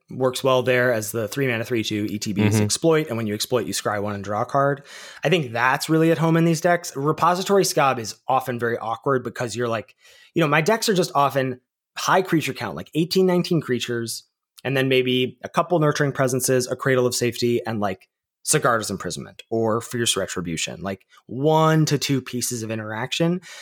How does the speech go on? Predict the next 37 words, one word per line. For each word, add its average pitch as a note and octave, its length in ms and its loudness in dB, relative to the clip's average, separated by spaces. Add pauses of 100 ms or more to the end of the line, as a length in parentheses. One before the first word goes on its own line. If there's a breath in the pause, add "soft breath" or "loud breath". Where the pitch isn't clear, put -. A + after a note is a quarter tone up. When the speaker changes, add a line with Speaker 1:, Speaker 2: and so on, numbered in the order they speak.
(120 loud breath)
Speaker 1:
But - 120 0
really, D#3 280 4
your C3+ 120 2
interaction B2+ 600 2
is F#2+ 100 -4
just - 220 -8
killing G#2+ 320 -2
your G2 160 0
opponent A2+ 420 -2
a B2+ 60 -2
lot C3 180 4
of C#3 60 2
the C#3 80 2
time D3+ 400 2
and F#2+ 100 -4
just - 220 -8
maximum G2+ 960 -2
pressure A#2 400 0
for C#3+ 160 0
them. D3+ 320 2 (320 loud breath)
So C#3 140 0
Repository C#3+ 520 2
Scob A#2+ 300 2
is G#2+ 100 -2
often F2 460 -4 (240)
awkward F2 480 -2
in F2 80 -6
that - 180 -10
respect. - 540 -10 (160)
Speaker 2:
Yes, A2 280 -2
I G#2+ 60 0
completely G#2+ 400 0
agree. F#2 220 -4
Repository B2 500 2
Scob, F#2 380 -2 (280)
infinitely C#3+ 440 2
more G#2+ 340 2